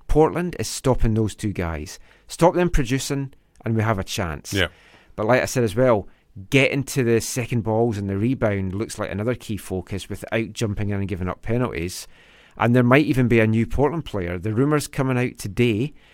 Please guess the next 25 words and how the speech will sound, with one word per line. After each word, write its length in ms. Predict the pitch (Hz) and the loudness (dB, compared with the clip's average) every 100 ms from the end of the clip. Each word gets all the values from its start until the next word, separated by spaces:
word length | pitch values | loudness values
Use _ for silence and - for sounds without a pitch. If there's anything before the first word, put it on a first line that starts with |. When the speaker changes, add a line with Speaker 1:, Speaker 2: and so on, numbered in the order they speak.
| _ _ | _ _
Speaker 1:
are 100 | - | 0
that 160 | 113 - | 0 2
Portland's 400 | 131 139 131 120 | 2 2 2 0
gonna 140 | 117 | 0
be 80 | 110 | 0
buying 440 | 98 107 101 107 104 | 2 2 2 2 2
Argentine 840 | 107 117 117 - 110 110 110 107 | 0 -2 -6 -6 -4 -2 0 -2
striker 540 | 101 - 110 107 - 107 | -4 -6 -2 -2 -2 -4
Brian 360 | 85 107 110 | -2 -2 0
Fernandez 760 | 101 110 104 98 98 104 156 - | -2 -4 -2 -2 -2 -4 -6 -10
from 180 | 101 101 | -8 -4
Liga 240 | 104 - | -2 -2
M 140 | 101 | -4
X 220 | 101 - - | -4 -6 -6
side 300 | 104 101 90 | -4 -4 -6
Necaxa. 720 | 92 - 104 110 - 143 170 _ _ _ _ _ _ _ | -8 -8 -10 -8 -8 -8 -8 _ _ _ _ _ _ _
Second 420 | - - 156 151 143 | -8 0 0 2 0
leading 240 | 143 139 | 0 -2
scorer 380 | - 123 127 127 | -4 0 2 2
in, 500 | 85 120 117 104 - _ - | 0 -2 -2 -4 -12 _ -4
in 120 | 113 | -2
the 100 | 113 | 0
league 240 | 113 113 | 0 -2
this 280 | 98 104 - | -2 -4 -4
year. 240 | 110 147 | -4 -6